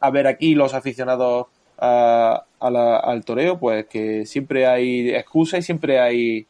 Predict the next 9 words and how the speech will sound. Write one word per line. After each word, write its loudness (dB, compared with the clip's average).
este -4
tipo 0
de 0
injusticia -2
en -8
cursiva, -2
porque -4
injusticias -6
son -2